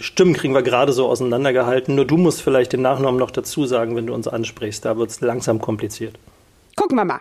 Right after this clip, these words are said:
Speaker 2: Alles klar. Wir beginnen jetzt wie immer mit den Thesen, die jeder von uns mitgebracht hat, die sich
Speaker 1: Stopp.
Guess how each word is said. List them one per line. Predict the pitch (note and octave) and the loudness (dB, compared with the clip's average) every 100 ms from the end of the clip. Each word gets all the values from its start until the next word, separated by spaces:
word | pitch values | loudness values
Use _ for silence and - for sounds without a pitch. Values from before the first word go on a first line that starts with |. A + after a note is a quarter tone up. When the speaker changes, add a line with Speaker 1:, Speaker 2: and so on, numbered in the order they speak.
| - | -6
Speaker 2:
Alles | - E4+ - | -2 0 0
klar. | D#4+ G3 - - - | -2 -2 -6 -18 -8
Wir | G3 E4+ | -2 -2
beginnen | D#4+ E4 E4 | 0 0 2
jetzt | D#4+ E4 - | 0 -2 -2
wie | C4 | 0
immer | C4+ C#4 | 2 2
mit | B3 | 2
den | A3 G#3+ | 0 0
Thesen, | B3 C4+ C4 | 0 0 2
die | A#3 | 0
jeder | G#3 A3+ | 0 0
von | G#3+ | 0
uns | G3 - | 0 0
mitgebracht | A3 - G#3+ F#3+ F#3+ - | -2 -2 -2 -2 -2 -2
hat, | G3+ - | -4 -4
die | E3 G3+ | -4 -2
sich | F3+ G3 | 0 2
Speaker 1:
Stopp. | - - | 2 0